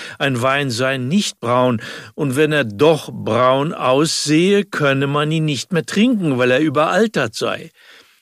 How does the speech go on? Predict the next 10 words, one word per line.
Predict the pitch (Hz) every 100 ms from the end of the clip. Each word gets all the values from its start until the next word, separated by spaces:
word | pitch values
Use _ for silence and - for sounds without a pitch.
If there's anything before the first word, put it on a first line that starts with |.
| _
Es | - 156
heiße | 160 170 165 165
bei | 147
Trakl | 120 - 139 139 147
sicher | 117 143 131 139 120 - -
goldener | 127 147 151 156 139 113 107 101
Wein | 101 98 98
oder | 98 98
purpurner | - - 196 190 175 - 127 107 104 104 101
Wein. | 98 - - 196